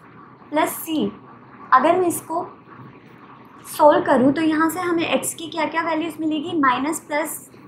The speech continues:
माइनस b प्लस माइनस रूट बी स्क्वायर माइनस फ़ोर ए सी upon टू ए, ये है ए एक्स स्क्वायर।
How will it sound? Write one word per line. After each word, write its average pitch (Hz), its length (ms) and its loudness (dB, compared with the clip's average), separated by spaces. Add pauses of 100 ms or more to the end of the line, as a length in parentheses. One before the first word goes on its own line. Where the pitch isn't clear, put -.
(720)
माइनस 262 400 2
b 339 240 -10
प्लस 320 260 -4
माइनस 262 480 -2
रूट 294 120 0 (100)
बी 320 200 0
स्क्वायर 302 340 2
माइनस 254 540 -2
फ़ोर 320 260 -4
ए 262 340 -2
सी 233 440 -8
upon 240 340 -4 (2000)
टू 370 160 2
ए, 339 120 8 (3000)
ये 269 180 8
है 302 140 6
ए 220 260 2
एक्स 220 240 -4
स्क्वायर। 240 300 -10